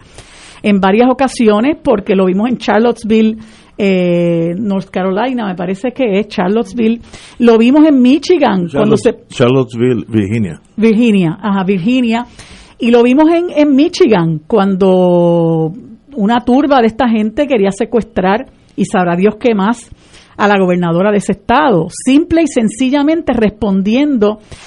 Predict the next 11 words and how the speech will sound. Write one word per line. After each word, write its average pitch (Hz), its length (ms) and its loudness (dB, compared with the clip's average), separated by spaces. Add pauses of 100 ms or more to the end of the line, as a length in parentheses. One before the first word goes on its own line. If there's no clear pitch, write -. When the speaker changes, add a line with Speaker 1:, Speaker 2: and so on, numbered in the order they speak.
(220)
Speaker 1:
a 226 140 2
la 214 120 4
incitación 220 800 0
que 247 140 -2
has-, - 240 -6
le 196 220 2
hacía 240 400 0
Trump 247 380 -2
a 196 120 -2
todos 196 320 -2
ellos. 165 500 -6